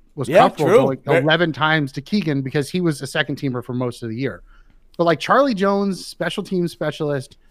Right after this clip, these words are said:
Speaker 1: um, probably not getting a whole lot of reps with, with the second team quarterback. Maybe he was, but it certainly didn't
Speaker 2: No,
Speaker 1: feel
Speaker 2: they're
Speaker 1: that
Speaker 2: gonna,
Speaker 1: way.
Speaker 2: like, split reps, so he's gonna get, like, seventy thirty, uh, with
Speaker 1: One
Speaker 2: first
Speaker 1: thing that
Speaker 2: team. Well,
Speaker 1: one
Speaker 2: well,
Speaker 1: thing that we
Speaker 2: Spencer
Speaker 1: t-
Speaker 2: was.
Speaker 1: Yeah.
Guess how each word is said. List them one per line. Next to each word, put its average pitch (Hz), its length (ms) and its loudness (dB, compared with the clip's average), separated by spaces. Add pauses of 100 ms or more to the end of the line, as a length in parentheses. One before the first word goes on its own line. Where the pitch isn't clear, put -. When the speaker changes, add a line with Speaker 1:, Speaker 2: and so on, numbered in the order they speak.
(320)
Speaker 1:
um, 131 260 -2
probably 320 280 -2
not 262 140 -2
getting 160 160 -2
a 113 80 -8
whole 196 520 -2
lot 285 200 -2
of 294 120 -4
reps 269 520 -8 (240)
with, 196 320 -6
with 180 200 -4
the 170 80 -6
second 160 340 -6
team 165 320 -6
quarterback. 160 600 -4 (240)
Maybe 202 300 2
he 175 140 -2
was, 143 360 2
but 135 220 -4
it 139 180 -6
certainly 165 300 -6
didn't 127 80 -4
Speaker 2:
No, 254 80 2
Speaker 1:
feel 240 100 8
Speaker 2:
they're 247 120 4
Speaker 1:
that 247 60 0
Speaker 2:
gonna, 247 120 2
Speaker 1:
way. 233 60 4
Speaker 2:
like, 202 120 2
split 151 360 -4
reps, 127 220 0
so 156 100 -2
he's 175 200 -6
gonna 175 140 -4
get, 160 100 -4
like, 131 140 -4
seventy 117 400 -4
thirty, 82 380 -14 (280)
uh, 127 100 0
with 135 140 -2
Speaker 1:
One 196 140 6
Speaker 2:
first - 80 -2
Speaker 1:
thing 262 140 -2
that 220 40 -4
Speaker 2:
team. - 140 -12 (400)
Well, 156 200 6
Speaker 1:
one 190 120 6
Speaker 2:
well, - 80 6
Speaker 1:
thing 247 140 2
that 151 120 4
we 98 80 -2
Speaker 2:
Spencer 95 180 -6
Speaker 1:
t- 85 60 -8
Speaker 2:
was. - 180 -16 (500)
Speaker 1:
Yeah. 110 160 -8